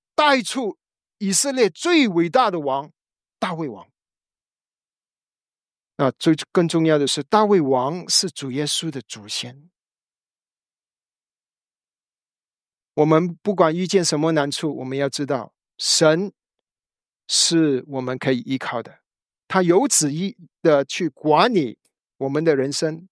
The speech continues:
大事小事，神就在带领，在管理。所以，路得记遥遥，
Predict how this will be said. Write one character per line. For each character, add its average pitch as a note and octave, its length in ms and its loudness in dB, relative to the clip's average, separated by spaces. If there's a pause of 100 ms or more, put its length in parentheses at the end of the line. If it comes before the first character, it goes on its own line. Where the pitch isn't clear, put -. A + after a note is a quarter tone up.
大 G#3 240 0
事 G3 240 2
小 D3+ 300 -2
事， F3 380 -2
神 F3 420 0
就 F3+ 160 0
在 D#3 160 0 (100)
带 E3+ 200 0
领， C#3 200 -6
在 C#3 140 -6
管 A#2+ 300 -8
理。 B2 160 -20 (2250)
所 G3 180 4
以， F#3 380 0 (520)
路 C4+ 200 2
得 F3+ 160 4
记 E3 340 -4 (500)
遥 G#3+ 420 2
遥， F#3+ 240 2